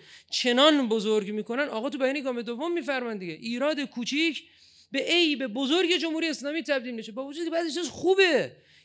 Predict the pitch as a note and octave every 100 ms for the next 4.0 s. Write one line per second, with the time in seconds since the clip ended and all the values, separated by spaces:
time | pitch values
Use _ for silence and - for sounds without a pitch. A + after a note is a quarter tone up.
0 | - G3 C4 D#4 D#4 E4 - F4 F#4+ F#4
1 | E4+ G#3 D3+ - _ _ _ _ A3 B3
2 | C#4 B3 B3+ C#4 C4 C4+ - C#4+ A#3 G#3
3 | G#3 G3 F3+ F3+ F3+ E3 D3+ C#3+ C#3